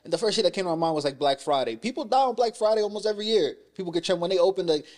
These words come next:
but that's a stretch because I feel I'm com-, comparing a festival to something that happens nationwide. I can't really think of other things where, like, people really get trampled like that for me to, like, compare it to something.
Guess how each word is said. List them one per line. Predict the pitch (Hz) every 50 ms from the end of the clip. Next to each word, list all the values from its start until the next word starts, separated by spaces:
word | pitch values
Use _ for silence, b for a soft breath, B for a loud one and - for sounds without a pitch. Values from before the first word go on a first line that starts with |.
| B B
but | 147 190 196
that's | 233 233 233
a | 240
stretch | - - - 214 202 165 - 156
because | 170 165 190 175
I | 175 170
feel | - - 180
I'm | 156 160 156
com-, | - 190 180 170 170
comparing | - - 151 - 175 160 147
a |
festival | 139 - 156 156 - - 147 147 147
to | 143
something | - - 147 147 143
that | 139 139
happens | 147 143 139 135 127
nationwide. | 151 143 131 - 139 131 135 135 135 123 117 - B B B B
I | 180
can't | 180 - 254 247 220
really | 220 220 196
think | 180 - 214 196
of | 180 160 -
other | - 165 170 175 165
things | 170 - 170 180 185 170 160
where, | 156 151
like, | 147 131 123 -
people | - 180 156 151
really | 147 156 151 147
get | 147 143 135 -
trampled | - 160 160 160 - 165
like | 165 165 165 -
that | 160 160 139 -
for | - - - 135
me | 131 139 143
to, | 135 131
like, | 127 120 -
compare | - 131 131 143 151
it | 156 151
to | -
something. | - 180 160 151 - -